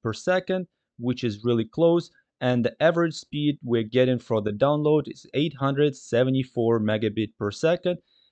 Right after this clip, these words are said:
and the upload speed is five hundred sixty-one megabit per second. So it is getting close to one gigabit per second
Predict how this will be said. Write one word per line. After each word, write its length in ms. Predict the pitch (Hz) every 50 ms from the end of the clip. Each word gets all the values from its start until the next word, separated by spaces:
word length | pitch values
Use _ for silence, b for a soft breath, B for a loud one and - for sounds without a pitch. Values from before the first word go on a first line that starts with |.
| _ -
and 240 | - 117 113 110 107
the 60 | - -
upload 420 | 147 165 165 - 175 170 170 165
speed 380 | - - - 165 165 160 156 - _ -
is 320 | 127 123 127 131 127 - _ _ _ _ _ _
five 240 | - 117 120 135 127
hundred 380 | 113 120 123 123 120 123 117 -
sixty-one 680 | - - 123 113 - - - 107 101 117 139 156 147
megabit 400 | 127 113 104 107 98 101 - -
per 120 | - 101 101
second. 360 | - 120 101 98 - 101 92 - _ _
So 280 | - - - 139 139
it 140 | - 151 175
is 140 | 214 220 185
getting 300 | 175 202 196 196 190 185
close 340 | - - 147 160 165 160 -
to 100 | - 139
one 320 | 123 117 113 127 143 151 143
gigabit 420 | 147 143 151 143 147 147 143 -
per 100 | - 147
second 480 | 135 - 175 165 170 165 175 180 180